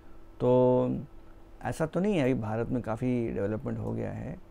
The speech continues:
लेकिन फिर भी एक दृष्टि से एक जो विद्यार्थी जिसको भारत में बड़ा गर्व था, उसने अच्छा एक बातचीत कहा कि, कि अमेरिका के, अमेरिका या यूरोपियन शहरों के राजधानी, अ,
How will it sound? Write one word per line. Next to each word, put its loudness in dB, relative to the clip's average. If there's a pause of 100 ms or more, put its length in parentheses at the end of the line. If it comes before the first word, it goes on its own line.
(500)
लेकिन 0
फिर 2
भी 6
एक 2
दृष्टि 0
से 4
एक 0
जो 0
विद्यार्थी 2
जिसको 0
भारत -2
में 0
बड़ा 0 (340)
गर्व 4
था, -4 (100)
उसने -4
अच्छा -2
एक 0
बातचीत 0
कहा -6
कि, -4 (720)
कि 2
अमेरिका 4
के, 2
अमेरिका 2
या 4
यूरोपियन 4
शहरों 2
के 2
राजधानी, 2
अ, -6